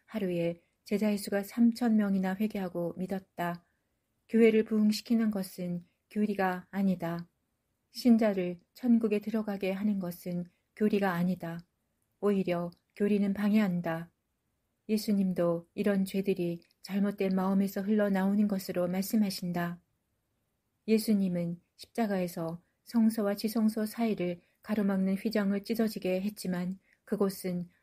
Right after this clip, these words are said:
여전히 거룩한 장소다. 내가 곧 성령에 감동되었더니 보라, 하늘에 그 보좌를 베풀었고 그 보좌 위에 앉으신 이가 있는데 앉으신 이의 모양이 벽옥과 홍보석 같고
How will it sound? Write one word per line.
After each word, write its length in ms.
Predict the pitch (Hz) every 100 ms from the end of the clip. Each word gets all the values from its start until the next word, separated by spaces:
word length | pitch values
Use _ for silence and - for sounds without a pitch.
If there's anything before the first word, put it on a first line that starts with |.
| 208
여전히 420 | 208 202 202 202
거룩한 540 | 208 202 214 220 208
장소다. 680 | 214 196 185 190 170 175 175 _ _ _ _ _ _
내가 480 | 190 196 190 180 175 _ _ _
곧 160 | 220
성령에 520 | 214 233 220 220 214
감동되었더니 1200 | 214 208 202 214 208 220 220 - 185 180 175 175 _ _ _ -
보라, 420 | 190 190 180 - _ _
하늘에 360 | - 220 220 214
그 180 | 214
보좌를 460 | 214 214 220 214 214
베풀었고 800 | 220 226 233 202 - - 175 170 - _ _
그 220 | 214 202
보좌 260 | 214 226
위에 180 | 220 208
앉으신 480 | 196 190 214 202 202
이가 160 | 196 196
있는데 640 | 190 190 180 175 175 175 _ _ _
앉으신 480 | 202 190 208 208 196
이의 140 | 190
모양이 640 | 185 208 220 185 180 175 - _
벽옥과 560 | - 208 202 202 190 196
홍보석 500 | 220 226 226 220 208
같고 640 | - 175 _ 175 170 170